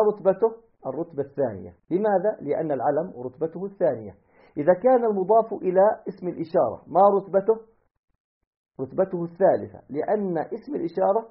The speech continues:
رتبته الثالثة. إذا كان المضاف مضاف إلى ال للتعريف، ما رتبته؟ رتبته الخامسة، لأن ال للتعريف في الرتبة الخامسة. إذا كان المضاف إلى ضمير، ما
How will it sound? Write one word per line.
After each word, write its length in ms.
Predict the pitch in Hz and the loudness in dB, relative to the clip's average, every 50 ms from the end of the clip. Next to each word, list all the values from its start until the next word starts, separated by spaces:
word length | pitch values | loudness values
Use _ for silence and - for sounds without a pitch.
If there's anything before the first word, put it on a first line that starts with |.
| _ - | _ -10
رتبته 440 | 143 139 - 135 135 - 170 185 214 | -10 -6 -6 -6 -6 -6 -6 -8 -8
الثالثة. 520 | 208 - 226 208 180 135 120 117 - 120 - _ _ _ _ _ - | -4 2 2 2 4 2 0 -8 -14 -16 -18 _ _ _ _ _ -10
إذا 160 | 131 123 127 | -6 -4 -4
كان 260 | - - 185 185 175 175 | -2 0 0 0 2 0
المضاف 500 | 170 160 151 143 135 147 160 175 185 185 - - _ _ _ _ _ _ _ _ _ 139 | -2 -2 -2 0 2 4 6 6 4 2 -2 -10 _ _ _ _ _ _ _ _ _ -8
مضاف 420 | 131 131 156 175 190 190 - - | -2 2 4 4 4 2 0 -4
إلى 180 | 170 156 143 135 | -2 -2 0 -2
ال 300 | - - - - 233 247 214 | -2 -2 -2 0 2 2 2
للتعريف، 540 | 185 185 - 170 143 117 143 139 120 104 101 _ _ _ _ _ _ _ _ _ _ _ _ _ _ - | 0 0 2 0 2 2 0 -2 -6 -8 -12 _ _ _ _ _ _ _ _ _ _ _ _ _ _ -2
ما 100 | 151 175 202 208 202 | 2 4 4 4 4
رتبته؟ 540 | 202 196 160 185 190 190 208 202 - - 143 | 2 0 0 -2 -2 0 -2 -6 -6 -8 -10
رتبته 400 | 135 135 156 185 190 190 175 165 | -10 -6 -4 -4 -4 -2 -2 -4
الخامسة، 640 | 147 139 - 165 160 143 131 120 120 - 127 117 113 _ _ _ - | -4 -2 0 2 2 2 2 -2 -6 -8 -8 -10 -10 _ _ _ -10
لأن 420 | - 135 - 175 190 175 160 151 | -10 -6 -4 -4 -4 -4 -4 -4
ال 220 | 147 - - 170 165 | -6 -6 -6 -6 -6
للتعريف 460 | 151 147 - 147 123 143 156 170 170 | -6 -4 -4 -2 -2 -2 -2 -4 -6
في 140 | - - 139 | -10 -12 -16
الرتبة 360 | 127 - 131 156 - - 190 | -12 -10 -10 -10 -6 -4 -6
الخامسة. 540 | 185 185 - 175 151 127 127 123 - 131 117 _ _ _ _ _ _ _ 156 | -4 0 0 0 0 0 -2 -8 -12 -16 -18 _ _ _ _ _ _ _ -2
إذا 160 | 165 175 214 | 0 2 2
كان 260 | 208 233 277 269 262 254 | 4 4 4 6 6 4
المضاف 540 | 240 226 214 196 190 214 226 240 247 233 240 - _ _ _ - | 4 2 2 4 6 8 8 8 8 6 2 -6 _ _ _ -8
إلى 160 | 214 226 226 226 220 202 | 0 4 6 6 6 6
ضمير، 460 | 214 214 214 233 226 190 147 131 - - | 4 2 4 2 2 2 2 0 -2 -4
ما 120 | - 190 | 0 2